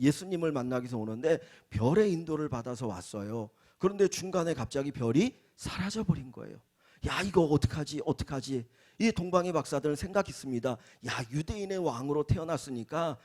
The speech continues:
그 유대 나라의 수도인 예루살렘에 분명히 예수님이 태어났을 것이다." 생각을 하고 예루살렘으로 갔습니다.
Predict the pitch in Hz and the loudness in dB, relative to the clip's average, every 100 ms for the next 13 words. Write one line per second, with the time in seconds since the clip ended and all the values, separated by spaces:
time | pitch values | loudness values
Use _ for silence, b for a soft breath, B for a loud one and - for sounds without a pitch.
0 | b _ 170 190 131 151 160 214 214 160 | b _ 4 4 4 -2 4 2 2 -2
1 | 139 139 143 196 139 - b - - - | -2 0 2 2 0 -4 b -14 -12 -2
2 | 302 190 214 113 - b _ 131 147 214 | 0 2 2 0 -8 b _ 0 2 2
3 | 254 190 175 170 165 160 - 135 127 208 | 0 -2 0 0 0 -4 -2 0 2 2
4 | 269 b b _ 120 131 - 135 135 - | 0 b b _ 0 0 0 -4 2 2
5 | - 240 233 - - 165 - 131 - 190 | 2 -2 -8 -10 -8 -8 -6 -8 -8 -8
6 | 170 147 117 107 202 156 B B _ 123 | -6 -4 -4 6 6 6 B B _ 2
7 | 139 165 151 127 127 120 131 208 - _ | 2 2 0 -2 0 2 4 2 0 _
8 | - - - 127 113 113 110 | -12 -10 -10 -10 -10 -10 -12